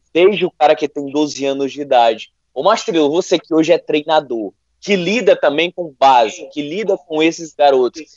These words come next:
o que é que você consegue atribuir essa mudança em relação ao respeito e admiração por, por, por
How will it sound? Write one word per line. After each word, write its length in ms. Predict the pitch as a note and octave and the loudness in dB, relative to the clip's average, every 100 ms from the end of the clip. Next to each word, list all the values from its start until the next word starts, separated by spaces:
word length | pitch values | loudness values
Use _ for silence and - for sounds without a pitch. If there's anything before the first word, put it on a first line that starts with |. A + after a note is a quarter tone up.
| _ - | _ -2
o 40 | |
que 80 | G#3+ | -2
é 40 | |
que 160 | A3 C#4 | -2 -2
você 360 | D4 - A#3+ A3+ | 0 2 2 2
consegue 500 | A3+ G3+ - F#3 F#3+ | 0 -6 0 2 4
atribuir 760 | F#3 F#3 F3+ E3 F3 D#3+ D3+ - _ - | 2 -6 -14 -8 -8 -8 -10 -14 _ -2
essa 300 | - F3 E3 | 0 0 -4
mudança 720 | E3+ C3 D#3 D3+ - - G2+ - _ - | -6 0 2 0 -4 -4 -4 -6 _ -8
em 100 | C#3 | 0
relação 380 | D#3+ D#3 - E3 | 2 2 2 0
ao 80 | |
respeito 880 | D#3 E3+ F#3 - - - E3 E3 E3 | 0 -8 -10 -10 -14 -2 0 0 0
e 80 | E3 | 2
admiração 880 | D3 D3 D#3 D3+ C#3 - D3 D3+ D#3 _ _ - | 2 0 -2 2 0 0 -2 -2 -4 _ _ -6
por, 140 | D#3+ D#3+ D#3 - | -2 -2 -2 -4
por, 520 | D#3 D3+ C#3+ C3+ A#2+ _ - | -2 0 2 0 -2 _ -8
por 600 | C#3 C3 B2+ A#2+ A#2 | -4 -2 -2 -4 -10